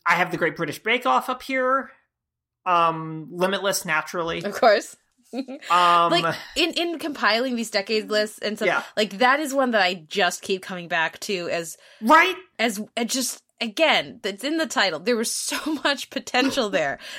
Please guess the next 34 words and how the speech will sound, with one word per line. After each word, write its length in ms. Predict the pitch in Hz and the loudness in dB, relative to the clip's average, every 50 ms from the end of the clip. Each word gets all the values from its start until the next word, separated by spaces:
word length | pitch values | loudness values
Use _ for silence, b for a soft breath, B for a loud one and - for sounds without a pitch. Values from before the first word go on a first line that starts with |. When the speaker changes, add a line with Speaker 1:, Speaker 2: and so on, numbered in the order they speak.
| B B | B B
Speaker 2:
That 240 | 247 247 294 320 | 0 0 0 0
may 360 | 285 285 269 269 277 294 311 302 | -4 -2 -2 0 0 0 0 0
be 280 | 233 269 269 269 269 | 0 0 2 2 2
the 380 | 254 214 247 233 208 190 165 180 | 0 0 2 2 2 2 2 0
one 240 | 196 202 202 214 226 | 0 -2 -2 -2 -2
season 380 | 220 - 226 214 196 202 190 185 | -4 -4 -6 -6 -6 -6 -8 -8
show 400 | - - - 175 175 180 190 190 | -6 -4 0 0 0 0 0 -2
that 180 | 185 185 175 | -2 -2 -2
I 140 | 175 170 175 | -2 -4 -4
most 420 | 180 180 175 180 185 - - - | -4 -4 -4 -4 -4 -6 -6 -6
lament 540 | 190 185 180 175 156 151 170 220 220 - - - B B B B B B B B B - | -6 -6 -6 -6 -6 -6 -6 -6 -8 -8 -10 -12 B B B B B B B B B -6
that 120 | 165 - | -4 -4
we 160 | 170 190 185 151 - | -4 -6 -10 -6 -2
Speaker 1:
Yeah. 140 | 180 175 160 | -2 -2 -2
Speaker 2:
didn't 160 | 175 170 - | -2 -4 -6
get 100 | 180 160 | -6 -6
a 80 | 160 | -6
second 340 | - - 170 160 - 175 151 | -6 -4 -6 -6 -6 -6 -10
season 320 | - - 170 160 156 202 202 | -8 -8 -8 -8 -8 -10 -6
for. 180 | - 233 226 | -4 -2 0
And 160 | - 226 233 | 0 2 2
there 140 | 202 269 311 | 2 2 2
were 120 | 320 294 240 | 2 2 2
a 40 | 202 | 2
lot 160 | 190 196 190 | 2 2 2
of 160 | 180 170 165 | 2 0 -4
really 260 | 165 170 170 165 165 | -8 -10 -10 -10 -10
great 220 | 160 165 165 156 143 | -8 -8 -8 -6 -6
one 160 | 156 156 160 | -6 -6 -6
season 260 | 151 156 156 147 147 - | -8 -10 -12 -12 -14 -14
shows. 460 | - - 69 - - - - - _ _ _ _ _ _ _ _ _ _ _ | -12 -12 -12 -12 -12 -14 -16 -18 _ _ _ _ _ _ _ _ _ _ _
Speaker 1:
Yes, 340 | - - 147 123 - - - | -4 -4 -4 -2 -2 -6 -4
there 160 | - 170 139 | -4 -4 -6
were. 300 | 127 127 131 135 139 - | -6 -6 -8 -10 -10 -12